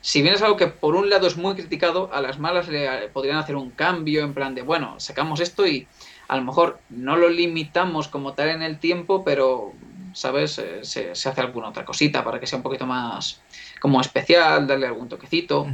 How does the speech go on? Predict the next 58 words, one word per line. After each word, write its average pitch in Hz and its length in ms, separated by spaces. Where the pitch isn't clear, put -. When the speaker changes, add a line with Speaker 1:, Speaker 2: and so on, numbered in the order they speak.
Speaker 1:
En 160 100
plan 160 180
de, 151 140
no 208 120
dices 202 280
que - 80
lo 143 80
vas 165 160
a 170 80
parar 170 220
de 165 60
fabricar, 175 600
pero 135 140
lo 123 100
paras 143 200
de 139 80
fabricar 139 360
como 202 380
Xenoblade, 139 520
por - 120
ejemplo. 156 260
Speaker 2:
Ujú. 127 200
Speaker 1:
Que 110 240
sacaron, 135 640
creo 135 140
que 143 80
fue 139 160
el 123 140
dos, - 320
¿no? 151 120
De 139 100
hecho, 202 120
Xenoblade 127 320
Chronicles 131 300
dos 143 180
en 120 100
Speaker 2:
Sí. - 60
Speaker 1:
Switch. - 280
Ese 135 180
juego 139 200
que 131 140
es - 200
muy 139 240
especulado 135 560
a 127 60
día 131 140
de 131 100
hoy 214 220
por 120 200
el 120 160
hecho 127 200
de 151 100
que 135 80
hay, 139 260
entre 135 160
comillas, 131 320
pocos. - 460
Speaker 2:
Ujú. 123 260